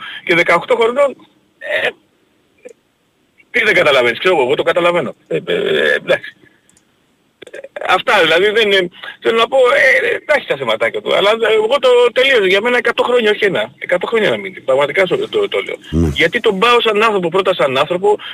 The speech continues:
Speaker 1: σαν δεύτερο, δηλαδή, το πάθος που βγάζει και το, το, φαίνεται ότι είναι και μερακλής στη δουλειά του, δηλαδή, φαίνεται. Οπότε, ε, ε, τι να ψάξω να βρω.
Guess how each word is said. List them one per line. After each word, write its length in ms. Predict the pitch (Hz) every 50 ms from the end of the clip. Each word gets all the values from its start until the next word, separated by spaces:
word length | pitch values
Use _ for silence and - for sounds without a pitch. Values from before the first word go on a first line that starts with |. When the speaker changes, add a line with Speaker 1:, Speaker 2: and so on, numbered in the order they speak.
| - - - -
Speaker 1:
σαν 160 | - 202 190 185
δεύτερο, 280 | 202 214 185 - 202
δηλαδή, 320 | 185 175 180 180 190 190 185 - - - - - -
το 120 | - 143
πάθος 420 | 135 - - 208 190 185 180 160 -
που 120 | 147 131
βγάζει 360 | 123 131 143 147 143 160 185 185
και 140 | - 208
το, 220 | 196 202 196 - 185
το, 160 | 175 - - 175 - -
φαίνεται 260 | 220 247 247 233 240
ότι 100 | 240 247
είναι 80 | 247 247
και 140 | - 240
μερακλής 340 | 233 233 226 220 214 247 233
στη 100 | - 233 220
δουλειά 240 | 220 220 226 202
του, 120 | - - 196
δηλαδή, 240 | - 123 147 165 180 - - -
φαίνεται. 360 | - 220 190 131 98 - - _ _ - _ _ _ -
Οπότε, 340 | - - - - 269 - 135
ε, 200 | - - - -
ε, 180 | - - - 247 - - - - - -
τι 100 | - 262
να 100 | 247 226
ψάξω 300 | 185 - 143 127 - - 113
να 120 | 107 101
βρω. 200 | 95 95 - -